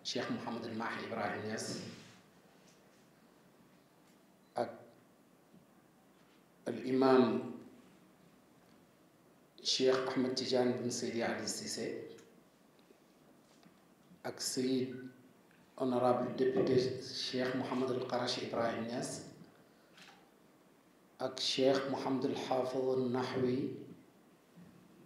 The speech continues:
ak ñaari lajna yi nga xam ne ñoo saytu liggéey bi, muy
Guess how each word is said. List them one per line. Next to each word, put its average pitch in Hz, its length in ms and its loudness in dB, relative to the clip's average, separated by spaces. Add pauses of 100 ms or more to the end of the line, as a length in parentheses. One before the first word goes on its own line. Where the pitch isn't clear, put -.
(1900)
ak 127 120 0
ñaari 143 480 6
lajna 143 320 6
yi 135 200 8
nga 147 180 6
xam 139 220 6
ne 135 80 6 (120)
ñoo 135 220 8
saytu 131 420 4
liggéey 127 340 6
bi, 127 260 4
muy 131 200 4